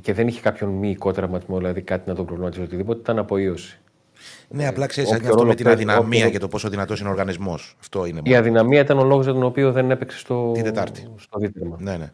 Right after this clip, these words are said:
Speaker 1: Ήταν ο λόγος που δεν έπαιξε στο δίτερμα χθες στην προπόνηση.
Speaker 2: Α, στο δίτερμα, οκ.
Speaker 1: Ναι, ναι, ναι,
Speaker 2: Ναι.
Speaker 1: χθες. Ε,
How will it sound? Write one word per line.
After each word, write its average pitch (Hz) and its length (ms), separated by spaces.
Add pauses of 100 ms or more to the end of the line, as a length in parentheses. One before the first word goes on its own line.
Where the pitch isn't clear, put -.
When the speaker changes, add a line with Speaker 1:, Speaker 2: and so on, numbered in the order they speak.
(140)
Speaker 1:
Ήταν 120 280
ο 120 40
λόγος 123 180
που - 60
δεν 131 80
έπαιξε 127 180
στο 120 100
δίτερμα 127 260
χθες 127 180
στην 117 100
προπόνηση. 120 300
Speaker 2:
Α, 120 40
στο 123 100
δίτερμα, 113 380
οκ. 104 160 (560)
Speaker 1:
Ναι, 101 200
ναι, 92 80
ναι, 90 140
Speaker 2:
Ναι. 90 120
Speaker 1:
χθες. - 380 (640)
Ε, 87 280